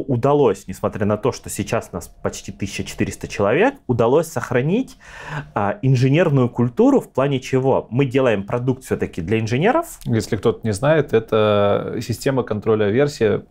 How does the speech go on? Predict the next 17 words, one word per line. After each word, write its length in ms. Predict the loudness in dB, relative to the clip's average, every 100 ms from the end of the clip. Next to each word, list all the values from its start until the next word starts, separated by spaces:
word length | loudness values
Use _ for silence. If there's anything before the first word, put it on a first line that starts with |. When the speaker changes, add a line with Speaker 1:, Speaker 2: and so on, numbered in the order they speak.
| -6
Speaker 2:
аналог, 460 | -2 2 2 0
можно 180 | -4 -6
сказать, 320 | -2 -2 0
гит-, 300 | -2 -6 -8
э, 400 | -4 0 0 -2 -8 -14 -20 -8
э, 240 | -6 -4 -6 -8 -16 -16 -2 -2 0
<laughs> 100 | 0
точнее, 240 | 0 -2
подожди. 400 | -2 0 2 -2 -6 -20 -18 -16 -16 -18 0
Это 300 | 2 4 2
система, 800 | 2 -4 0 0 2 -2 -6 -12 _
которая 360 | -4 2 2
базируется 560 | 4 0 0 0 0 0
на 40 | -4
системе 400 | -4 -2 0 2
контроля 420 | 0 2 4 4
версии, 540 | 4 2 0 -8 -14